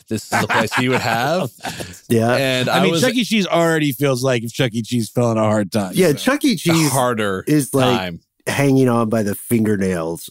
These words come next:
Speaker 2: of, of life, right? Uh, wait, so Zamba, Z A M B A? Or Z-,
Speaker 1: Yeah,
Speaker 2: X?
Speaker 1: Zamba Funland. It was a privately owned
Speaker 2: Uh-huh.
Speaker 1: play area in Dunwoody. I was, like, nineteen, freshman in college, and I was a technician, so I had to fix the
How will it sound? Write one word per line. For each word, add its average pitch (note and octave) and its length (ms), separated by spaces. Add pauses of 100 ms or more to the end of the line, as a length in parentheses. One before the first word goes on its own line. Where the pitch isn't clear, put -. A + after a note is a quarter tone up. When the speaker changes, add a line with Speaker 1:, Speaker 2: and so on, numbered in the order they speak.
Speaker 2:
of, G2+ 340
of F#2 200
life, F#2 480 (100)
right? G2 300 (280)
Uh, C#3+ 200
wait, D3+ 220
so C3 200
Zamba, B2 800
Z C3 420
A D#3 240
M D#3 160
B D#3+ 240
A? E3+ 260 (260)
Or G#2+ 100
Z-, G2+ 280
Speaker 1:
Yeah, B2+ 200
Speaker 2:
X? A2 100
Speaker 1:
Zamba D3 280
Funland. A#2+ 400
It D3 140
was C3+ 200
a A#2+ 160
privately D3+ 720 (180)
owned A#2+ 640
Speaker 2:
Uh-huh. G#2+ 420 (180)
Speaker 1:
play C#3 440
area G2+ 640
in G2+ 220
Dunwoody. G#2+ 520
I F#2+ 40
was, F#2+ 120
like, G2+ 80
nineteen, A2+ 680
freshman G#2+ 380
in F#2+ 100
college, G#2 560
and F#2+ 100
I G2+ 120
was G#2 240
a G#2 40
technician, F#2 800
so - 140
I F#2+ 40
had F#2+ 100
to G#2 60
fix - 460
the G#2 420